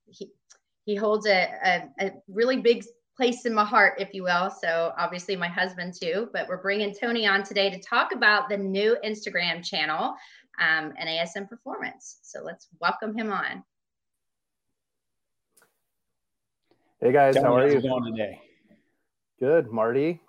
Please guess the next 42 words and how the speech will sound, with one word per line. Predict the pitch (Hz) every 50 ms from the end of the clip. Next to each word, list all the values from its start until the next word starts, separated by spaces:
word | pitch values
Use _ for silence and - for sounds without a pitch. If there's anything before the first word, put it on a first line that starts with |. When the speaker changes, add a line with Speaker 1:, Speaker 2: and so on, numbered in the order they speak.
| _ _ _ _ -
Speaker 2:
Great | 127 123 120
to | -
see | - - 135 135
you, | 143
man. | 131 127 131 160 185 - _ _ _ _ _ _ _ _ _ _ _ _ _ _
Speaker 3:
Always | 104 117 127 135 131 120
good | 127 131
Speaker 2:
As | 117
Speaker 3:
to | 123
see | 117
Speaker 2:
always. | 117 117 120 127 143 156 147 165 180
Speaker 3:
you. | - - _ _ _ _ _ _ _ _ _
Yeah, | 104 104 107
Speaker 2:
And | 113 117
Wendy, | 117 117 117
Speaker 3:
same | 113 113
Speaker 2:
it's | 110 120
Speaker 3:
here. | 113 113
Speaker 2:
always | 113 110 107 -
great | - 110 104 -
to | -
see | - - 110 104 101
you. | 98 101 110 113 117 - _ _ _ _ - 262 -
Speaker 3:
Getting | 135 139 139 -
the | -
group | - 135 139 -
together | - 131 - 127 127 123 123 127 127
Speaker 2:
<laughs> |
Speaker 3:
again. | 120 113 135 139 135 135
I | 135
mean, | 139 131
how | 139
many | 135 139 135
years | 131 139 139 131
has | 131
it | 131 -
been | 143 135 135
now | 139 135 135
that | 131 135 131 135
we've | 135 123
been | 131 131
together? | 135 127 135 135 139